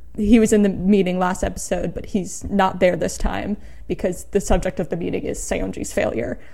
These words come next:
Um, so they have letters from whoever end of the world is,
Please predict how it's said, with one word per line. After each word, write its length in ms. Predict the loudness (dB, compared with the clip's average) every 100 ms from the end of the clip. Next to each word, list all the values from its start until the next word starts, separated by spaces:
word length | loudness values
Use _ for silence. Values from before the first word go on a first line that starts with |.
| -16 -12 -2
Um, 320 | 0 2 0
so 120 | 2
they 120 | 4 6
have 180 | 4 2 -8 -4
letters 600 | 6 8 10 8 4 2
from 260 | 2 2
whoever 480 | 4 4 6 4 2
end 240 | 0 0 0
of 100 | 0
the 80 | 0
world 300 | 2 0 0
is, 460 | 0 0 -2 -8